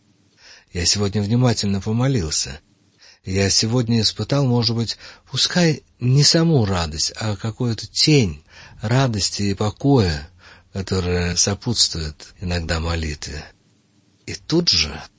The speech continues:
вот это состояние, которое ты приобрёл во время молитвы, кто-то должен обязательно разорвать, прогнать, сбить с толку, потопить это состояние, чтобы ты забыл.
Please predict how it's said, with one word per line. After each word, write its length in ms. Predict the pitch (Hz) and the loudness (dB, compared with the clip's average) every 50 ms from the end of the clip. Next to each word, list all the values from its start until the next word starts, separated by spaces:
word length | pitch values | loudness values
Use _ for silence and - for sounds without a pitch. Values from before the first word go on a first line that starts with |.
| _ _ _ _ _ | _ _ _ _ _
вот 180 | 92 92 90 101 | -4 -4 -2 -2
это 200 | 101 92 95 87 | -2 -2 0 0
состояние, 640 | - - 95 - - 110 113 117 110 98 95 92 | 2 2 2 0 0 0 2 2 2 2 0 -2
которое 360 | - 101 95 - 98 87 92 87 | -4 -4 -4 -2 -2 -2 -2 -2
ты 200 | - 98 95 87 | -2 -2 -2 -2
приобрёл 480 | - 101 98 92 87 95 87 82 80 | -2 -4 -4 -2 -2 -2 -2 -2 -4
во 140 | - 95 92 | -4 -4 -4
время 260 | 87 85 85 82 82 | -2 -4 -4 -4 -4
молитвы, 420 | 87 95 113 131 160 151 - - - - _ _ _ | -2 -2 0 0 0 -2 -4 -10 -14 -14 _ _ _
кто-то 540 | _ - - _ - 147 160 156 - - 87 | _ -20 -12 _ 2 2 2 2 0 -4 -6
должен 500 | 78 80 85 92 90 85 78 73 78 85 | -6 -4 -4 -2 -2 -2 -4 -4 -4 -4
обязательно 640 | 87 87 85 92 95 107 113 113 - 117 110 110 107 | -6 -4 -4 -4 -2 -2 0 0 0 0 0 0 0
разорвать, 800 | 117 107 104 117 123 247 226 185 151 - - - - - - _ _ _ _ _ _ _ _ _ - - - - - _ _ _ | 0 0 0 0 0 -2 -2 -4 -4 -6 -6 -8 -8 -10 -10 _ _ _ _ _ _ _ _ _ -20 -20 -20 -20 -20 _ _ _
прогнать, 960 | - 127 117 127 123 123 123 113 95 80 - - - - - - - - - _ _ _ _ _ - - - - - - _ | 0 2 2 2 2 2 0 0 0 -2 -4 -8 -8 -6 -6 -6 -6 -8 -14 _ _ _ _ _ -20 -20 -20 -20 -20 -18 _
сбить 600 | - 85 90 92 95 107 104 104 123 147 139 - | -6 -6 -4 -4 -4 -4 -2 0 2 2 2 2
с 160 | - - - | 2 0 0
толку, 640 | - - 147 123 107 90 73 - - - 80 67 64 57 - - - _ _ _ _ _ _ _ - - - - _ _ _ _ | 2 2 2 2 2 0 -2 -8 -12 -14 -12 -12 -12 -14 -16 -18 -20 _ _ _ _ _ _ _ -20 -20 -20 -20 _ _ _ _
потопить 580 | - 139 - 170 160 160 - 139 107 85 - - | 0 2 4 4 2 4 2 0 0 0 -2 -4
это 240 | 80 73 - 76 | -6 -8 -8 -8
состояние, 600 | - - 85 85 - 95 95 87 82 76 76 76 - _ _ | -6 -4 -4 -4 -4 -2 -4 -2 -4 -4 -6 -10 -16 _ _
чтобы 340 | - - - 120 113 123 123 | -4 -2 0 2 2 2 2
ты 140 | - 139 | 4 4
забыл. 540 | 127 - 165 170 165 156 160 131 101 87 82 | 4 6 6 4 6 6 6 6 6 2 -2